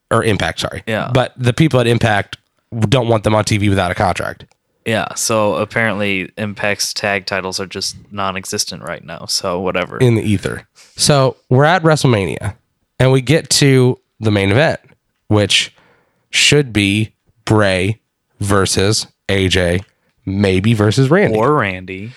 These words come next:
Speaker 2: We'll get to that.
Speaker 1: So let's say all three are in the ring, right? Hellacious match, right? Brutal match. And in the end, uh, Randy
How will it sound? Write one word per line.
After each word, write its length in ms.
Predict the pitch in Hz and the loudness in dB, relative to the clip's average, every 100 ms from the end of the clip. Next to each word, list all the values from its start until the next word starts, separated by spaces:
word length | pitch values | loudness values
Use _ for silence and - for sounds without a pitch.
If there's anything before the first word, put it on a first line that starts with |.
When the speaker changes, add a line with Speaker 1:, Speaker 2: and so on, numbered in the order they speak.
| - _ _ 101 | -20 _ _ -10
Speaker 2:
We'll 140 | 101 | -8
get 200 | 107 104 | -6 -8
to 80 | 107 | -10
that. 160 | 95 - | -8 -2
Speaker 1:
So 140 | 143 | 2
let's 200 | 147 180 | 2 2
say 120 | 247 | 2
all 180 | 165 170 | 4 2
three 220 | - 160 | 4 4
are 100 | 147 | 6
in 80 | 120 | 4
the 80 | 107 | 4
ring, 220 | 107 85 | 2 0
right? 300 | 90 104 117 - _ _ _ - | 0 0 -2 -8 _ _ _ -2
Hellacious 640 | 139 127 143 160 160 - | 2 4 4 4 2 2
match, 280 | 107 87 - | 0 -2 -2
right? 320 | 104 107 113 - - - - | 0 2 -2 -8 -20 -20 -8
Brutal 560 | 127 120 147 170 165 156 | 0 4 6 6 6 4
match. 560 | 110 85 - - - _ _ _ 127 | 2 0 -2 -4 -4 _ _ _ 0
And 160 | 131 | 4
in 100 | 127 120 | 4 4
the 120 | 117 | 4
end, 480 | 139 147 156 160 - _ _ _ _ _ _ _ _ _ _ _ | 4 4 2 0 -4 _ _ _ _ _ _ _ _ _ _ _
uh, 500 | 131 123 107 101 98 - | 2 4 4 2 0 0
Randy 640 | 113 139 147 147 147 123 | 2 2 2 2 2 0